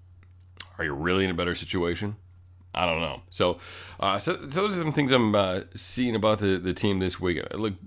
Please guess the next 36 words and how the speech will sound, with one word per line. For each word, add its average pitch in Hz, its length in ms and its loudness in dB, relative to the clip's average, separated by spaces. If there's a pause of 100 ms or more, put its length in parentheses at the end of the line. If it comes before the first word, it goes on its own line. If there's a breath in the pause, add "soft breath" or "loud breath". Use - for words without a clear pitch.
(360)
the 101 180 -2
offense 117 380 2
needs 104 200 4
to 85 80 -4
step 71 340 -8
up, - 240 -8 (360 soft breath)
um, 73 480 -4 (120)
for 87 360 0
everything 98 280 2
that's 87 100 -4
been 92 140 0
invested 85 380 -2
there 82 120 0
and 78 80 -4
all 82 260 -4
the 80 80 -6
talent 85 500 -4
that 82 200 -6
is 82 280 -4
on 80 200 -4
that 78 180 -4
side 85 220 2
of 80 60 -2
the 71 60 -8
ball. 78 480 -4 (360 loud breath)
Um, 76 400 -2 (640 soft breath)
you 90 120 -2
know, 87 100 0
they 98 120 2
need 110 160 2
to 90 80 -2
start 90 240 0
doing 90 200 0
their 78 120 -2
part 85 340 -2
'cause, 76 200 -6